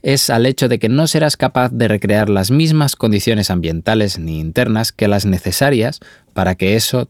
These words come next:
tenga el aspecto que estás imaginando.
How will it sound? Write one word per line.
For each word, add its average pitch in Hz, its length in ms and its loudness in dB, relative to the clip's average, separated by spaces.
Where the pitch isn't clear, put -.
tenga 95 420 0
el 90 140 -4
aspecto - 580 -4
que 82 220 -2
estás - 580 -4
imaginando. 80 840 -6